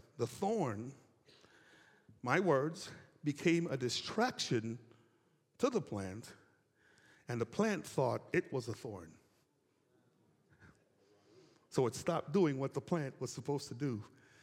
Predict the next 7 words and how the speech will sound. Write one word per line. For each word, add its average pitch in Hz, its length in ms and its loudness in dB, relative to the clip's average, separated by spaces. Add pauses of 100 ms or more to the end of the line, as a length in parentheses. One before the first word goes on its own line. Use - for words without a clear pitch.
(160)
and 120 100 -6
started 131 340 0
doing 131 240 2
what 120 140 0
thorns 139 460 -2
do. 107 180 -8 (1800)
<laughs> - 80 4